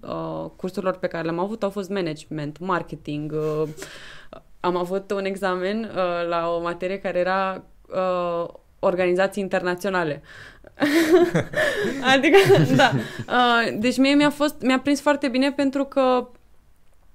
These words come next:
citeam, poate, înainte de examen ce, uh, materia în sine și vedeam, „Băi, dar eu am făcut chestia asta.” Nu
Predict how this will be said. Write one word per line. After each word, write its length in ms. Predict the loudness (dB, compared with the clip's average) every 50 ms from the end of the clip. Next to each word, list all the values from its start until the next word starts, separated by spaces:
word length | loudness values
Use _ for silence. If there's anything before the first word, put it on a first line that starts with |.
| -20 -20 -18 -8
citeam, 640 | -4 -4 -2 2 4 4 4 4 4 0 -2 -4 -6 -20 -20 -20 -4 2
poate, 560 | 4 4 4 4 2 0 -2 0 0 -2 -2
înainte 440 | -2 -2 0 0 -2 -2 -4 -4 -4
de 320 | -4 -2 -2 0 0 0
examen 760 | -2 -2 -4 -6 -4 -4 -2 -2 -2 -2 -2 -2 -2 -4 -6 -8 -10
ce, 200 | -8 -4 -2 0 2 2 2 0 0 -2 -4 -4 -6
uh, 300 | -6 -6 -8 -8 -10 -10
materia 480 | -6 -2 -2 -2 0 0 -2 -2 -2 -2
în 80 | -2 -4
sine 240 | -4 -4 -4 -4
și 120 | -4 -4 -6
vedeam, 240 | -6 -4 -4 -2 0
„Băi, 140 | 2 2 2
dar 100 | 2 2
eu 80 | 0
am 80 | 0 -2
făcut 260 | -4 -6 -8 -8 -6
chestia 280 | -6 -6 -6 -4 -6 -6
asta.” 300 | -6 -6 -8 -8 -8 -8 -12 -20 -20 -16 -10
Nu 480 | -6 -4 -2 0 0 0 -2 -2 -6